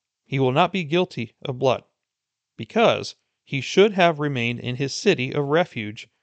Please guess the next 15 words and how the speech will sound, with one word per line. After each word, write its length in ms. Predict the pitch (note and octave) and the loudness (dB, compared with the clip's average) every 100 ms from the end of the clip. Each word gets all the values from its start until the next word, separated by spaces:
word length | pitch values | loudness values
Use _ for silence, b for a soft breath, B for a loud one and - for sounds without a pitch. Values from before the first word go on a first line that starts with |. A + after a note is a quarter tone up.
| _ - | _ -12
until 300 | A#2+ D3 C#3 | -2 0 0
the 120 | E3 | 0
death 280 | B2+ A2 A#2+ | -2 -4 -4
of 100 | B2 | -6
the 100 | B2+ | -4
high 220 | A2 G2+ | -4 -6
priest. 520 | - G3 D#3+ - - _ _ _ _ _ _ _ _ _ _ _ - | -4 -4 -4 -10 -16 _ _ _ _ _ _ _ _ _ _ _ 0
But 320 | E3 C3+ - _ _ _ | 0 0 -4 _ _ _
after 320 | B2 C3+ G#3 | -2 0 2
the 120 | G3+ | 2
death 340 | D#3+ E3 E3+ - | 2 0 0 -4
of 120 | D3+ | -4
the 100 | D#3 | 0
high 200 | D#3 E3+ | 2 0
priest, 480 | - A#2+ G#2 - | -2 -6 -6 -10